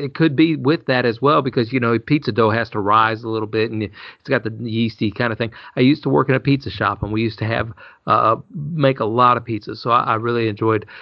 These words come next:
making pizzas, learning a lot about pizzas. I love jalapenos on pizzas. And I, I'm a beef guy. I don't necessarily like pepperoni or sausage. I love beef. I love jalapenos. And I, I, I don't know. People may disagree with me.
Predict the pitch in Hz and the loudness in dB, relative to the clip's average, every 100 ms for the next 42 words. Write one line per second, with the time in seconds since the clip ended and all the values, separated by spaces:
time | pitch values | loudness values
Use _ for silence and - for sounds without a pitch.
0 | - - 123 120 113 107 113 113 110 110 | -14 -2 0 0 -4 -2 -2 0 0 2
1 | 123 113 107 107 110 110 - 113 113 - | 2 2 2 0 2 -2 0 -2 -2 -6
2 | - - 151 147 151 120 127 107 113 101 | -16 -2 0 2 2 2 -4 -4 -8 -8
3 | 98 101 95 110 101 113 - - 139 135 | -8 -8 -8 -6 -10 -10 -10 -2 0 0
4 | 147 135 113 123 151 156 175 156 175 180 | 2 0 2 2 2 2 0 2 0 -4
5 | - 127 131 143 160 135 - 123 117 117 | -4 -2 0 0 0 -4 -2 0 0 -2
6 | 120 127 123 107 107 135 160 - 123 135 | -2 -4 0 -2 -2 -4 -6 -2 0 0
7 | 170 156 - - - 120 113 120 139 123 | -2 -8 -20 -12 -2 0 0 -2 -2 -2
8 | 117 107 - 120 123 117 139 123 123 120 | -2 -2 -2 0 0 2 0 0 -2 0
9 | 110 107 - - - 123 131 147 170 147 | 0 -2 -4 -14 -4 -2 2 2 4 0
10 | 123 120 131 135 151 147 117 - 156 156 | -2 -4 -2 0 0 0 -4 2 2 2
11 | 135 139 151 139 120 139 139 139 139 135 | 2 2 2 -2 0 2 2 2 0 -2